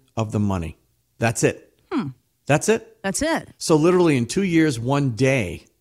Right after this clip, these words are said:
Speaker 1: if you needed it. So let's just say this two hundred grows to three hundred, and the payout rate, given your age, is, is maybe five percent.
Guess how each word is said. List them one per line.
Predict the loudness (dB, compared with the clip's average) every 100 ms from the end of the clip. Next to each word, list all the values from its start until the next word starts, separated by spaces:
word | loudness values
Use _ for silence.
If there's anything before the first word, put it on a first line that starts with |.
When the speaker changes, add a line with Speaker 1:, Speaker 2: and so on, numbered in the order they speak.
| _ _ _ _ _
Speaker 1:
if | -4 0
you | 4 4
needed | 4 2 2 -4
it. | -10 _ _ -20 -6
So | 0
let's | 0 0
just | -2 0
say | 0
this | 0 -2
two | 0 0
hundred | 0 -2 -2
grows | -2 -2 -4
to | -10
three | -4 0
hundred, | 2 2 0 -4 -10 _ _ _ _
and | -4 -2
the | -4
payout | -4 -2 0 2 0
rate, | 0 0 0 -2
given | -2 -2 -2
your | -2 -2
age, | -2 0 -2 -6 -6
is, | -6 -6
is | -8 -8 -6
maybe | -4 -4 -4
five | -2 -2 -2
percent. | -4 -4 -2 -2